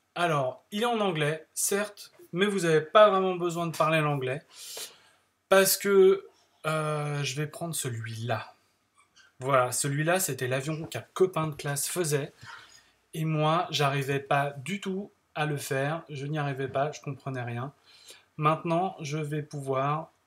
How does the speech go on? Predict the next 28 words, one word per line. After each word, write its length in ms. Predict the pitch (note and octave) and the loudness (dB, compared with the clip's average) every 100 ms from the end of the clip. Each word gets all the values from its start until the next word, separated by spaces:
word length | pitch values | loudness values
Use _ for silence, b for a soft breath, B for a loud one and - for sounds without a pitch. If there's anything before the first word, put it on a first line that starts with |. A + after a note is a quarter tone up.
| _ _ | _ _
enfin 440 | D#3 D3+ D#3+ E3 E3 | -6 -4 -4 -4 -6
le 160 | D3 C#3+ | -6 -6
faire. 340 | - A2+ A2 _ _ _ _ - | -6 -8 -8 _ _ _ _ -6
Donc, 240 | E3 F3+ | -2 -2
vous 140 | E3+ F#3+ | 4 6
avez 200 | F3+ F3+ | 6 6
la 120 | F3+ | 2
description 540 | F#3 - G3 - F3+ | 0 -2 -4 -2 -2
du 220 | E3+ D#3 F#3 | -4 -6 -8
pliage. 520 | F3 D3+ C3 F#3 - _ _ _ _ _ _ _ _ _ _ _ _ - | -2 2 2 0 -6 _ _ _ _ _ _ _ _ _ _ _ _ -4
Alors, 200 | A#2 A#2+ | 0 2
la 80 | C#3 | 0
description, 580 | D#3 D3 - D3 D#3+ D3 | -2 -4 -4 -6 -2 -2
elle 80 | |
est 20 | C3+ | -2
en 60 | |
anglais, 240 | C3 D3 C#3 | -2 -4 -4
si 120 | C#3 | -6
vous 80 | B2+ | -6
parlez 220 | B2 B2+ | -4 -4
l'anglais, 280 | C3 B2 A#2+ | -4 -6 -6
très 180 | C3 | -6
bien. 140 | C3 D#3+ | -4 -6
Si 160 | - | -8
vous 140 | B2 B2 | -10 -6
ne 40 | |
parlez 240 | B2 B2 B2 | -4 -2 -2
pas, 240 | B2 | -4